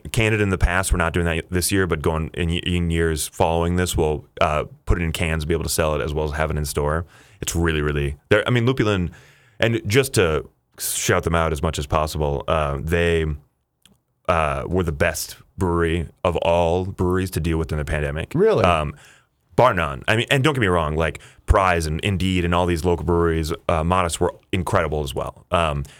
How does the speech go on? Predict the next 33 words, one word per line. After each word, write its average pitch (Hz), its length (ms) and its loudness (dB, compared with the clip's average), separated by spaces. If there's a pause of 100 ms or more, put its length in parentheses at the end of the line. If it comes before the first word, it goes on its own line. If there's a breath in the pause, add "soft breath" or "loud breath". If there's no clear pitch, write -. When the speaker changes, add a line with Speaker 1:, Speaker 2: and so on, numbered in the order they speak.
(180 loud breath)
Speaker 1:
but 90 280 4 (260 loud breath)
Lupulin, 98 540 0 (300)
their 90 260 2 (140)
sales, 90 300 2 (120)
sales 95 240 0
guy, 87 100 2
Rick, 85 320 0
he 87 300 -4
came 101 220 0
in, 92 340 0
like, 87 160 0
the - 80 -2
day 85 340 0
of 82 80 0
the 82 60 -2
day 82 220 -2
after, 82 500 -2
uh, 82 100 0
we 80 100 0
got 80 120 -4
shut 82 180 -2
down. 82 240 0
He 80 80 0
was 76 100 -2
like, 73 180 -4 (320 loud breath)
"All 92 60 2
right, 82 180 0
I'm 87 80 -2
gonna 80 120 0
pick 87 160 0
up 78 140 -6
every 110 220 0
keg 90 400 -2